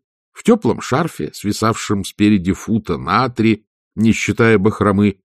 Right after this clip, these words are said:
и с малюткой Тимом на плече. Бедняжка Тим держал в руке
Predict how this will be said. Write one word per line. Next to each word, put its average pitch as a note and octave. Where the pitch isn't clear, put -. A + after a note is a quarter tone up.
и A#3+
с -
малюткой B2
Тимом G2
на D#2+
плече. -
Бедняжка G#2
Тим C3
держал G#2+
в F2
руке G#2